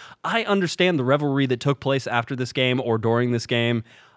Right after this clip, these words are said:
Uh, I could certainly understand that maybe people started drinking a little earlier, Kevin, whenever it was three nothing,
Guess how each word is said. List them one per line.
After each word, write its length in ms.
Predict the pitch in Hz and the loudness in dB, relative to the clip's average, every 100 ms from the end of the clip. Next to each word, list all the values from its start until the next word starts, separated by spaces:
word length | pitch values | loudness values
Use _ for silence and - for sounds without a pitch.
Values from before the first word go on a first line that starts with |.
| - | -8
Uh, 300 | 107 104 101 | -2 0 0
I 120 | 113 | -2
could 160 | 117 117 | -2 -4
certainly 380 | - 143 135 123 | -4 -4 0 0
understand 480 | 120 107 123 113 113 | 0 -2 0 0 0
that 240 | 160 - | -4 -2
maybe 240 | 127 135 | 0 0
people 220 | 135 143 139 | -4 -6 -4
started 280 | 151 135 | 0 0
drinking 240 | 123 139 151 | 0 -4 -2
a 40 | |
little 200 | 135 139 143 | -2 -2 -2
earlier, 360 | 160 175 123 | 0 0 -2
Kevin, 280 | 107 113 113 | 0 -2 0
whenever 240 | 113 110 | -2 -2
it 80 | 113 | -4
was 180 | 107 - | -8 -10
three 240 | - 120 | -4 0
nothing, 340 | 117 117 98 | 2 2 0